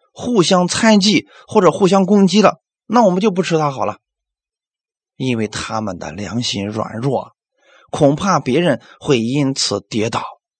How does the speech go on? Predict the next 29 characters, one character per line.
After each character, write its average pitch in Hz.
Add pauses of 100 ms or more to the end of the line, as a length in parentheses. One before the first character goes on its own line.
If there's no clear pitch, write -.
(300)
至 226
于 220
你 143
的 220
良 139
心， 135
你 196
良 185
心 214 (640)
那 180
跟 190
别 170
人 190
不 196
一 185
样， 190
你 156
良 160
心 226
里 185
面 170
不 180
再 214
觉 160
得 190
有 170
罪 226
了 156
呀， 135